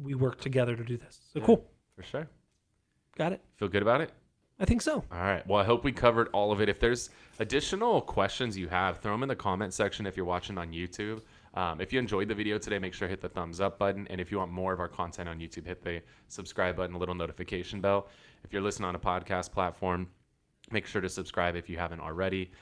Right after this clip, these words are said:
Speaker 2: Also, uh, write a quick little review. If you made it this far in the, to the, uh, episode, you can write a review. That means a, a lot to us to help us grow the audience.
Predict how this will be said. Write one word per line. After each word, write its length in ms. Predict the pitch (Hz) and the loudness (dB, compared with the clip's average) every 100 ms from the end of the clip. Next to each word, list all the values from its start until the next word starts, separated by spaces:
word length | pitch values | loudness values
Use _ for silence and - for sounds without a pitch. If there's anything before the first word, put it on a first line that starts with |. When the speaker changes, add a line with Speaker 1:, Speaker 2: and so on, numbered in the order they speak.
| - - | -20 0
Speaker 2:
Also, 500 | 98 - 101 92 87 | 0 2 2 2 2
uh, 220 | 78 92 | 0 -2
write 140 | 98 131 | 0 -2
a 40 | |
quick 220 | - 156 | 0 -6
little 160 | 165 156 | -2 -2
review. 320 | 135 95 110 | 0 -2 -4
If 120 | 82 | -4
you 60 | 101 | 0
made 140 | 107 | 0
it 80 | 131 | 0
this 140 | 113 - | -4 -2
far 220 | 127 117 | 2 2
in 80 | 110 | 2
the, 160 | 98 95 | -4 -6
to 140 | - 110 | -4 -2
the, 240 | 101 95 | 0 2
uh, 180 | 90 78 | 2 2
episode, 400 | 110 - 85 82 | -2 -2 -4 -4
you 80 | 85 | -6
can 140 | 95 90 | -4 -4
write 180 | 92 92 | 0 0
a 40 | 87 | 0
review. 440 | 82 90 90 87 | -4 -2 -2 -2
That 200 | 92 92 | -4 -6
means 200 | 92 85 | -6 -8
a, 80 | 90 - | -8 -6
a 80 | |
lot 360 | 82 85 87 - | -6 -2 -4 -6
to 120 | - | -8
us 180 | 85 85 | -8 -8
to 80 | - | -10
help 120 | 85 | -12
us 80 | 87 | -12
grow 160 | - 80 | -10 -8
the 140 | 78 | -6
audience. 480 | 82 85 101 117 - | -4 -4 -4 -8 -16